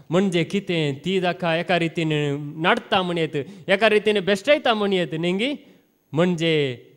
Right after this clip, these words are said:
त्या वेळार तो म्हणटा, "देवान सूख दिला जाल्यार तो दूख दिताना आमी कित्याक स्विकार करूंक नजो?" म्हणजे कितें, तो एक बरें चिंता. कितें जाला जाल्यार, न्ही गे,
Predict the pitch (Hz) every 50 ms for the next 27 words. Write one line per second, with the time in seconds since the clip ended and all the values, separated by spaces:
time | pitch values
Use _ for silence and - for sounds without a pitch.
0 | _ _ _ _ _ _ _ _ - 180 196 208 220 214 214 202 196 190 185 170
1 | 165 - 190 190 190 185 180 170 175 - 147 175 185 196 196 190 190 190 175 160
2 | - - 254 285 240 269 240 202 214 202 196 196 190 180 170 196 185 180 180 170
3 | 165 160 151 143 139 139 175 160 139 143 196 240 269 220 220 226 214 214 214 -
4 | 202 196 185 180 175 180 196 208 208 196 - 269 - 247 220 202 190 165 185 165
5 | - - - - - - - - 202 220 254 - - 214 196 185 160 180 175 175
6 | 170 165 165 156 135 156 151 135 - 202 202 - 226 285 285 269 285 220 262 262
7 | 226 247 214 180 214 220 208 190 185 190 147 135 190 247 277 254 226 185 - 196
8 | 190 180 151 - 151 131 120 110 101 95 98 - _ _ _ _ - 269 262 320
9 | 330 311 294 240 277 277 277 277 262 226 240 233 233 226 214 208 208 226 226 233
10 | 240 311 359 349 - - -